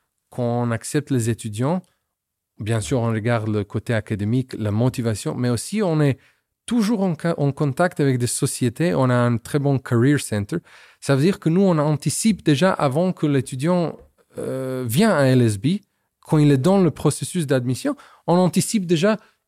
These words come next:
est-ce que cette personne pourrait, euh, trouver, euh, en fait, un bon career path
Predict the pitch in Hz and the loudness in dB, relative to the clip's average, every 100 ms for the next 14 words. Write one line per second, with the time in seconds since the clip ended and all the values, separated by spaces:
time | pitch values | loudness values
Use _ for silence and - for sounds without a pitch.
0 | - 202 196 - 196 185 - 196 - 180 | -4 -2 -2 2 2 2 0 -2 -2 -4
1 | - 185 180 - 165 160 170 170 165 151 | -4 -4 -4 -2 0 4 4 4 2 0
2 | 147 - - 156 165 160 156 147 143 143 | -2 -6 -4 0 2 2 2 2 0 -2
3 | 139 135 - 143 139 135 147 151 - 135 | -2 -4 -6 -4 0 2 2 2 2 2
4 | 147 143 - 131 107 | 4 2 2 -2 -2